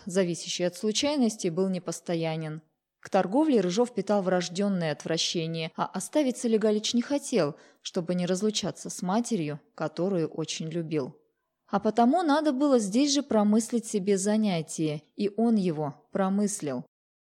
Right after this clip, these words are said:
В то время у нас только образовывались постоянные почтовые сообщения. Между ближайшими городами учреждались раз в неделю гонцы, которые носили сумму с пакетами. Это называлось пешая почта.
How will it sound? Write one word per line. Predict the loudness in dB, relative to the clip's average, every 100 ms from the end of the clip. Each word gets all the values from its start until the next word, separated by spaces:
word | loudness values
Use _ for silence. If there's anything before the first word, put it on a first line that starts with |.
| _ _ _
В | -2
то | 0
время | 2 2 2
у | 4
нас | 2 0 0
только | 0 2 0
образовывались | 0 2 2 2 2 2 2 2 0
постоянные | -4 -4 -2 0 2 2 2 0
почтовые | -2 -2 -2 -2 -2 -4
сообщения. | -2 -4 -2 -4 -4 -4 -6 -8 -12 _ _ -6
Между | -2 -2 0
ближайшими | 0 2 2 2 0 -4 -4
городами | 0 2 2 2 0
учреждались | 0 -4 -2 2 2 2 -2
раз | 0 0 0 -6
в |
неделю | -8 -2 0 2
гонцы, | 0 -2 -4 -2 -2 -2 _
которые | -8 -4 0 0 0 0
носили | -4 -4 -4 -4 -4
сумму | -4 -6 -8 -8
с |
пакетами. | -4 -6 -2 -4 -4 -6 -8 -12 _ _ -6
Это | -2 -2
называлось | -2 -2 0 0 -2
пешая | -4 -2 0 -2
почта. | -2 -2 -2 -6 -8